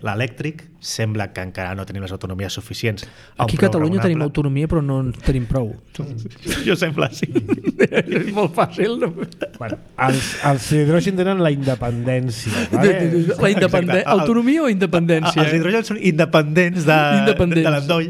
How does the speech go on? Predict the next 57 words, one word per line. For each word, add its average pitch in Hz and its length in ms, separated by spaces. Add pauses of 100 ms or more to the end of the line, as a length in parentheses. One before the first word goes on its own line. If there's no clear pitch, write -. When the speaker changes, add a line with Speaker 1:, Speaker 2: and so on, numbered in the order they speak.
Speaker 1:
El 127 120
que 117 100
passa 117 220
que, - 80
clar, 110 200
primer, 120 360
eh, 113 220
evidentment, 110 340
has 113 80
de 117 80
generar 113 380
una 110 220
re-, 113 220
una 104 140
xarxa 110 420
de, 95 640
de 101 120
subministre, 117 480 (260)
Speaker 2:
Mhm. 147 420
Speaker 1:
que 123 80
actualment 101 400
no 104 80
existeix. 139 520 (100)
Speaker 3:
I 143 60
que 127 120
és 123 100
caríssima, 123 520
també, 95 320
no? 151 220
Perquè 120 180
Speaker 1:
És 120 100
Speaker 3:
ha 131 40
de 143 80
tenir 151 60 (180)
Speaker 1:
caríssima 165 120
Speaker 3:
moltes 160 240
Speaker 1:
perquè, 139 60
Speaker 3:
mesures 123 360
de 120 60
seguretat. 107 480
Speaker 1:
clar, 123 260
l'hidrogen 123 600
és 123 200
un 131 180
metall 123 260 (320)
és - 180
un 117 60
metall, - 160
és - 80
un 123 120
gas 120 140
Speaker 2:
Sí, 139 80
és 123 120
un 131 60
gas. 117 180
Speaker 1:
molt 135 200
inflamable, 110 720